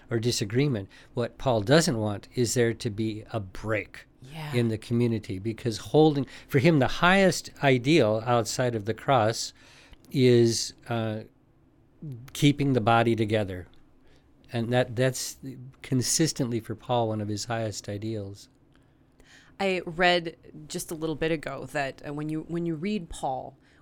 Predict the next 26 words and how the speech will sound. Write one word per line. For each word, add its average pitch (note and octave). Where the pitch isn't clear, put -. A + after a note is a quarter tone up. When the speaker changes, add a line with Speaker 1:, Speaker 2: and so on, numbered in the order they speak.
Speaker 2:
one G3+
way F#3
to F3
think F3+
of D#3
the E3
way F3+
he F3
uses E3
the D3
words D3
faith G3
and E3
love C#3
<clears throat> G#3
are F3+
to F#3
think B3
of F3
faith A#3
as C3+
the F#3
right F3
relationship E3+
with E3
God. C#3+